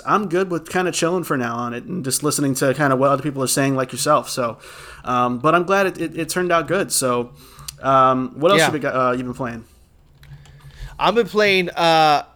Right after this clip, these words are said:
Speaker 2: Intergrade, uh, the Final
Speaker 1: Final
Speaker 2: Fantasy,
Speaker 1: Fantasy seven.
Speaker 2: uh, so I,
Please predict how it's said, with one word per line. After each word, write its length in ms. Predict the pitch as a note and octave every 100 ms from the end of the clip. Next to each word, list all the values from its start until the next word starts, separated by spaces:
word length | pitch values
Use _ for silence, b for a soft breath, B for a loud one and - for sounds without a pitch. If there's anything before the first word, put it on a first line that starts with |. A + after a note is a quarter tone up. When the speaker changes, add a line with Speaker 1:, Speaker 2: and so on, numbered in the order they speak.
| -
Speaker 2:
Intergrade, 640 | F#3+ F3+ C3+ C3 A2 A2 - -
uh, 260 | C3 A#2+ A#2+
the 60 |
Final 220 | A#2+ D#3 C#3
Speaker 1:
Final 80 | C#3 C#3+
Speaker 2:
Fantasy, 200 | C#3 B2+
Speaker 1:
Fantasy 300 | C3 B2+ D3
seven. 440 | - - C3+ - -
Speaker 2:
uh, 360 | A#2+ A#2+ A2+ - _ _ _ _ _ _
so 260 | - F3+ D3+
I, 100 | G#3+